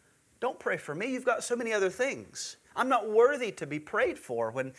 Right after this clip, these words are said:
when you have your own things." But you have prayed. How, how, how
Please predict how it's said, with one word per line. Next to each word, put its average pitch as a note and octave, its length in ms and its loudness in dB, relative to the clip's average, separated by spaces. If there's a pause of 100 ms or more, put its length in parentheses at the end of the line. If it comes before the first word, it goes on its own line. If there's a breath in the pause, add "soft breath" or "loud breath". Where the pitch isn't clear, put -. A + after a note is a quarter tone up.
(160 loud breath)
when D#3+ 140 0
you A#3 100 0
have G#3+ 240 0
your G3+ 180 2
own A3+ 300 -4 (220 loud breath)
things." E3 560 -4 (520 soft breath)
But F#3 220 0
you G3+ 60 2
have A#3+ 400 2
prayed. A2+ 320 -2
How, A#3+ 340 0 (280 loud breath)
how, G#3+ 260 2 (1600)
how A3 280 -4